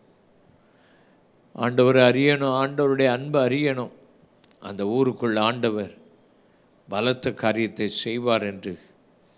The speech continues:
விசுவாசிக்கிறோம். இப்படித்தான்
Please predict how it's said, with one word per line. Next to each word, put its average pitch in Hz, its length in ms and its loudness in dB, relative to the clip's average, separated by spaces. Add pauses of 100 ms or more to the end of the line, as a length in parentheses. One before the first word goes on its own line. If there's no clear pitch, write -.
(480)
விசுவாசிக்கிறோம். 107 840 -2 (1300)
இப்படித்தான் 151 720 2